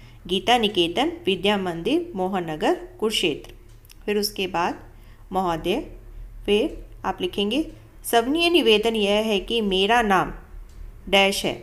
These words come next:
मैंने यहाँ पे नाम नहीं लिखा, यहाँ पे आप अपना नाम लिखेंगे जो भी आपका नाम है। जैसे मैं बोलती हूँ मेरा नाम अंजू है, मैं आपके विद्यालय की कक्षा तीसरी की छात्र हूँ। मेरे पिताजी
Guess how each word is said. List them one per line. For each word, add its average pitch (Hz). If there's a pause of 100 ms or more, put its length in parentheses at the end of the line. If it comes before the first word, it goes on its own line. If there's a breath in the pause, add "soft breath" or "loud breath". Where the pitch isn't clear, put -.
मैंने 202
यहाँ 208
पे 220
नाम 196
नहीं 220
लिखा, 190
यहाँ 202
पे 214
आप 214
अपना 254
नाम 214
लिखेंगे 190
जो 226
भी 233
आपका 190
नाम 165
है। 151 (1500 soft breath)
जैसे 196
मैं 214
बोलती 202
हूँ 240
मेरा 202
नाम 220 (140)
अंजू 202
है, 196
मैं 254 (180)
आपके 202 (260)
विद्यालय 190 (260)
की 269
कक्षा 214 (200)
तीसरी 240
की 226
छात्र 180
हूँ। 180 (680 loud breath)
मेरे 196
पिताजी 208